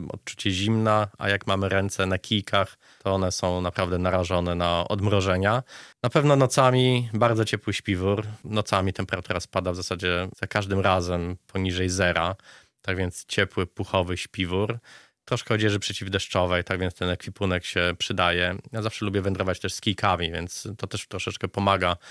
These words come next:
i odciążyć kolana i rzeczywiście łatwiej się wędruje.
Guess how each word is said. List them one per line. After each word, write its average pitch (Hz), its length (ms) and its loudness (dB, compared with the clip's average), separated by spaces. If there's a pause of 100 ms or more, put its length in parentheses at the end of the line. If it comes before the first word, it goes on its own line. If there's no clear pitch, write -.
(200)
i 98 80 -2
odciążyć 92 520 -4
kolana 95 720 2
i 92 140 -4
rzeczywiście 92 560 -8
łatwiej 92 400 0
się 87 300 -2
wędruje. 92 600 0